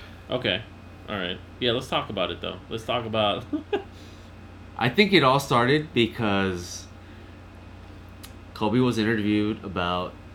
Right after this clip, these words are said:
Speaker 2: Shaq, and he said that if Shaq wasn't in, in shape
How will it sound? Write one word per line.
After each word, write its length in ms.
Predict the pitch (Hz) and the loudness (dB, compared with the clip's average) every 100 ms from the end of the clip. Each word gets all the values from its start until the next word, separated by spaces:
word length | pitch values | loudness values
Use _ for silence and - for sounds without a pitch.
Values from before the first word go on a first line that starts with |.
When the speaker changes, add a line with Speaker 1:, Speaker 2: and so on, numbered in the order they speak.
| - - | -16 -12
Speaker 2:
Shaq, 420 | - 110 82 98 - - - - - | -4 -2 0 -2 -6 -16 -16 -16 -10
and 120 | 92 | -8
he 140 | 98 101 | -2 -2
said 300 | - 98 87 | -2 -4 0
that 260 | 92 95 - | -2 -2 -4
if 140 | 95 90 | -8 -8
Shaq 340 | - 95 92 | -4 -4 -2
wasn't 460 | 95 87 87 - - - | -4 -4 -6 -10 -14 -8
in, 180 | 95 87 | -6 -6
in 160 | 90 104 | -6 -4
shape 360 | 95 95 90 | -4 -4 -4